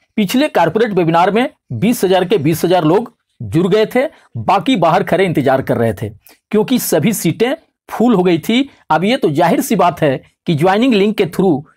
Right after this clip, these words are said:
चाहे जितने लोग भी जुड़ना चाहे, संभव नहीं है, क्योंकि जुड़ने की क्षमता सिर्फ बीस हजार लोगों तक ही सीमित है।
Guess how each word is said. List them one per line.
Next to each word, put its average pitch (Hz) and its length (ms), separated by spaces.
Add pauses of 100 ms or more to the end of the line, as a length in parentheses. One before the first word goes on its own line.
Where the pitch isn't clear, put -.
(160)
चाहे 220 200
जितने 180 400
लोग 214 300
भी 196 140
जुड़ना 175 320
चाहे, 185 380 (240)
संभव 175 440
नहीं 160 240
है, 175 260 (240)
क्योंकि 233 240
जुड़ने 180 360
की 208 120
क्षमता 165 340
सिर्फ 240 200
बीस 151 280
हजार 180 220
लोगों 147 240
तक 156 200
ही 202 60
सीमित 127 360
है। 101 160